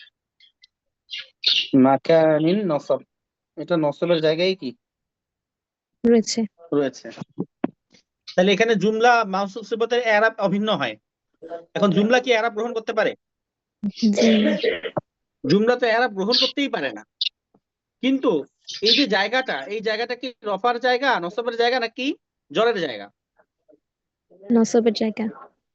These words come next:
Speaker 1: তাহলে এইটাকে, এই বাক্যটাকে বলা হয় হচ্ছে আরবিতে, এরাবের সিস্টেমে বলা হয় হচ্ছে জুমলাতুন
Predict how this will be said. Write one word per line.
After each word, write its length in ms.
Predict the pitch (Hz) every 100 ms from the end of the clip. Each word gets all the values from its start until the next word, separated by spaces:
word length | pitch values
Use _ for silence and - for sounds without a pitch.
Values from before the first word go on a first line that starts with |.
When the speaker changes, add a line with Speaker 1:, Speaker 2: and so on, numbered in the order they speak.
| 240 - _ 226 - - 247 - -
Speaker 1:
তাহলে 260 | 175 220
এইটাকে, 400 | 220 208 233 247 233
এই 200 | 214 226
বাক্যটাকে 500 | 208 185 208 196 196
বলা 220 | 180 185
হয় 160 | 202 196
হচ্ছে 300 | 175 - 156
আরবিতে, 380 | 143 160 151 151
এরাবের 460 | 185 156 160 165
সিস্টেমে 380 | - 151 - 151
বলা 200 | 139 143
হয় 160 | 151 123
হচ্ছে 300 | 120 - 160 294 _ _ _ _ _ _ _ _ _ _ _ _ _ - 135
জুমলাতুন 1040 | 160 165 170 165 151 147 - 160 208 294